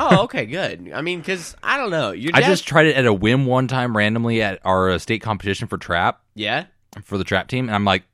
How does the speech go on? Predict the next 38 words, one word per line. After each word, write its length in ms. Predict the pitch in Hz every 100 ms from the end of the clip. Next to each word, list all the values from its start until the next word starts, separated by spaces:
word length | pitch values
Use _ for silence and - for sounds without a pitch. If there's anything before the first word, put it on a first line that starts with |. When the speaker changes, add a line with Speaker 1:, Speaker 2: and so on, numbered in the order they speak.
| _ _ _ _ _ 110
Speaker 2:
"We 120 | 123
just 140 | 120
got 120 | 123
all 60 | 117
these 140 | 117
ingredients 300 | 101 107 107
rattling 180 | 90 85
around. 220 | 80 80 90
I'm 80 | 127
gonna 140 | 131
try 280 | - 90 85
it. 100 | -
What 160 | 101
the 80 | 95
heck?" 320 | 87 82 - -
Speaker 1:
Yeah. 520 | 90 95 101 107 113
Speaker 2:
I'm 80 | 95
like, 140 | 92 92
"Yeah, 680 | 101 95 _ _ _ 87 98
this 100 | 117
is 80 |
pretty 220 | - 156 139
good." 400 | 147 160 101 82 -
Speaker 1:
Dude, 480 | 104 113 123 107 95 -
like, 240 | 139 180
it's, 280 | 165 202 202
it's 220 | 208 202
all 240 | 233 302 311
about 340 | 247 220 147
taking 400 | - 165 175 170
the 100 | 127
mediocre, 1120 | 110 101 113 113 104 107 113 127 127 123 117 90
uh, 480 | 110 104 98 92 -
uh, 160 | 101 -
ingredients 840 | 113 107 104 107 104 101 92 -
and 320 | 92 107 107
making 520 | 110 110 117 113 110 104
something 840 | - 110 101 - 107 101 95